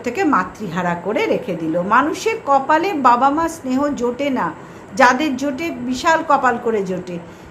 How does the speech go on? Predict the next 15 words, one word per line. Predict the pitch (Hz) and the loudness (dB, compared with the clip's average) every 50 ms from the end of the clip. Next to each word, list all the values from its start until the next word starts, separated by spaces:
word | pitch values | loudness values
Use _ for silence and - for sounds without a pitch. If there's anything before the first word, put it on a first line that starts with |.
| - | -6
এখানে | - 320 349 370 339 320 294 | -6 -4 -2 0 0 2 2
দেখো | 302 302 - 381 381 | 2 2 2 0 -2
কৃষাণুর | - 302 339 330 - 427 403 415 403 | -4 -4 -6 -2 0 0 0 0 -2
সব | - - - 415 466 453 285 | -4 2 4 4 4 4 4
ভালো, | 330 277 233 240 247 | 2 2 4 4 2
ও | 254 | 4
বাচ্চাটা | 254 285 277 277 - 370 - 403 | 4 4 2 2 -2 -6 -8 -8
তো | 403 403 415 | -8 -8 -8
কোনো | - 427 440 349 | -8 -6 -4 -2
দোষ | 311 285 - - - - | -2 -2 -4 -4 -6 -6
করেনি, | 214 202 196 185 185 190 196 | -6 -6 -6 -6 -8 -8 -6
তাই | 226 220 233 | -4 -2 0
না? | 262 330 415 - - - - - - - - - - - - 208 | 0 -2 -2 -4 -8 -16 -18 -18 -18 -18 -20 -20 -20 -16 -8 -2
দেখো | 226 226 226 - 254 330 - - - - - - 220 | -2 -2 -2 -2 -4 -4 -6 -8 -14 -16 -8 4 4
বাচ্চাটাকে | 233 220 220 - 247 240 240 254 254 254 285 285 277 | 6 6 6 2 -2 -2 0 -2 -2 -2 -2 -2 -2